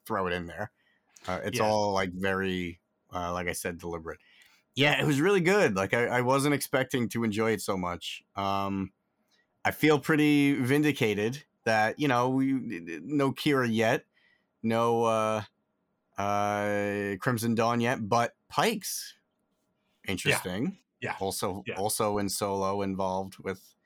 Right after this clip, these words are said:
Speaker 1: with all that. Okay.
Speaker 2: Yep.
Speaker 1: Okay. Interesting. Interesting.
Speaker 2: No way
Speaker 1: Uh,
Speaker 2: that that's a
Speaker 1: they look
Speaker 2: coincidence.
Speaker 1: great.
Speaker 2: Yeah.
Speaker 1: Right.
Speaker 2: Yeah.
Speaker 1: Yeah, I mean, it could. It could be. There, it's a big galaxy. You know, we got,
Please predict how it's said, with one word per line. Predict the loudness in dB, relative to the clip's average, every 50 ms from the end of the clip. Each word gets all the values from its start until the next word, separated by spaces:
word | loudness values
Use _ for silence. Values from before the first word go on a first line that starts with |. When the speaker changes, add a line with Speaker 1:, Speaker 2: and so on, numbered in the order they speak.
| _ _ _ _ _ _ _ -8
Speaker 1:
with | -8 -8 -6 -6
all | -6 -4 -2
that. | -2 -2 -2 -2 -2
Okay. | -4 -4 -2 -2 -2 -2 -2 -4 -8 _ _ _ _ _ -6
Speaker 2:
Yep. | -4 -2 0
Speaker 1:
Okay. | 0 0 0 -2 -4 -8 _ _ _ _
Interesting. | -8 -6 -6 -4 -6 -6 -4 -2 -2 -2 -2 -4 -6 -8 _
Interesting. | -4 -4 -4 -2 -4 -4 -4 -4 -2 -2 -2 -2 -4 -6 _ _ _ _ _ _ -20 -20 -20 -20 _ -4
Speaker 2:
No | 2 6 8 8 8 10
way | 8 8 8
Speaker 1:
Uh, | 6
Speaker 2:
that | 6 6
that's | 6 6 4 6 4 2
a | 0
Speaker 1:
they | 0 2 2 2 2
look | 2 2
Speaker 2:
coincidence. | 2 4 6 6 6 4 2 -2 -6 _ -10
Speaker 1:
great. | -10 -8 -6 -2 -2
Speaker 2:
Yeah. | -2 -2 -2 -6 -10 -10 -4
Speaker 1:
Right. | 2 4 6 6 6 4 2
Speaker 2:
Yeah. | 0 0
Speaker 1:
Yeah, | 0 2
I | 4 4 4
mean, | 4 2 2 2 2
it | 0 0 2
could. | 2 2 2 2 2 -2 -6 _ _ _ -2
It | 0 0 0
could | 2 0 2 2
be. | 2 2 2 2
There, | 2 2 2 2
it's | 0 0 -2
a | 0
big | 2 2 2 4
galaxy. | 4 4 4 4 2 0 -2 -2 0 0 2
You | 2 2
know, | 0 0 0 0
we | 0 0 0
got, | 0 0 0 0 -2 -4